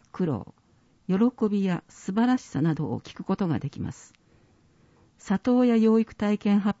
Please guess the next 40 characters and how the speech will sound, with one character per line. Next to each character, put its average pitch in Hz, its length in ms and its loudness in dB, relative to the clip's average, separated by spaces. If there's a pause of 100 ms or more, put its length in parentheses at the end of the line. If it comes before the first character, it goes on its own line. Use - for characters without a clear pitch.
表 170 180 -2
会 120 220 -4
は、 117 200 -6 (420)
事 170 220 -2
前 233 200 6
予 233 120 4
約 160 260 -4
が 120 80 -4
必 - 320 -10
要 143 140 -2
で 120 100 -4
す。 - 260 -16 (960)
時、 196 420 -4 (480)
二 190 160 4
月 226 320 0
十 196 220 -2
七 - 260 -6
日 165 420 0 (120)
土 170 200 -2
曜 180 240 0
日、 - 180 -10 (580)
午 202 140 2
後 190 120 4
二 185 160 4
時 170 120 -4
か 135 160 -6
ら 117 140 -6 (160)
四 170 140 -2
時。 - 200 -12 (840)
場 165 160 0
所、 185 260 -6 (520)
ラ 185 140 0
ラ 240 140 2
ポ 233 180 2
ー - 40 -2
ト 214 140 -2
愛 214 180 0
知 - 160 -18
統 160 220 -2
合、 107 340 -8